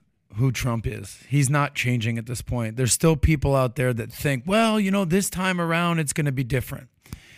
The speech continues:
And Trump, keep doing what you do and don't change. Keep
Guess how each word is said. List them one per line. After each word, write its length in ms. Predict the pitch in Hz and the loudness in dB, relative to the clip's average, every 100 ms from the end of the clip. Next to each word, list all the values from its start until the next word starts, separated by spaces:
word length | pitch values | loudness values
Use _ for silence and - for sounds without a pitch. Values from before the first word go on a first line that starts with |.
| - _ _ - | -20 _ _ 2
And 320 | 165 175 170 - - - - - _ - | 2 2 -4 -14 -20 -20 -20 -20 _ 2
Trump, 440 | 247 285 - - | 4 4 -2 -4
keep 240 | 208 240 - | 0 2 2
doing 280 | 233 254 | 2 4
what 120 | 240 226 | 2 2
you 120 | 196 | 2
do 420 | 220 254 - - _ _ _ _ 156 | 2 0 -6 -14 _ _ _ _ 2
and 320 | 160 156 135 | 2 2 4
don't 240 | 180 247 | 4 4
change. 520 | - 202 151 - - - | 2 2 0 -6 -12 -2
Keep 420 | 170 190 190 | 4 4 2